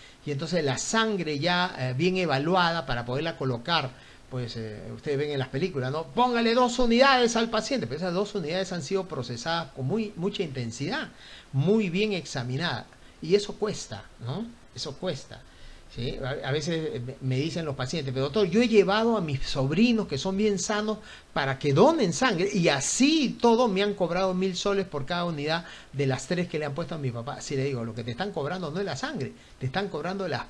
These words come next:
pruebas con las cuales preparan la sangre". Esa es la gran diferencia, ¿sí? Así que si eres del grupo O,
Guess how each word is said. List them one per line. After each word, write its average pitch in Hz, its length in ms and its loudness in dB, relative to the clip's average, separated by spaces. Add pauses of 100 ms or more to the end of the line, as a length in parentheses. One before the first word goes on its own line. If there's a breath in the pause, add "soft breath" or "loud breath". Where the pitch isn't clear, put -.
pruebas 226 540 6
con 143 160 -6
las 123 100 -6
cuales 196 400 -2
preparan 170 540 -4
la 113 100 -4
sangre". 104 540 -10 (320 loud breath)
Esa 196 240 2
es 185 60 0
la 131 100 -2
gran 123 220 -4
diferencia, 104 600 -14 (520 loud breath)
¿sí? 143 240 -4 (300 loud breath)
Así 208 260 -2
que 214 120 2
si 214 180 2
eres 208 240 6
del 147 200 0
grupo 190 500 0
O, 202 420 6